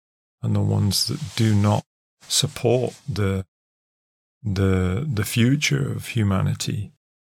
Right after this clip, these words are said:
It, it's not about just chastising it and, and erasing it from our,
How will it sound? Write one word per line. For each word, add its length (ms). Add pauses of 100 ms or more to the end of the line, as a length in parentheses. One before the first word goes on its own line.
(120)
It, 140 (100)
it's 200
not 260
about 580
just 380
chastising 880
it 160
and, 260 (640)
and 500
erasing 680
it 180
from 240
our, 360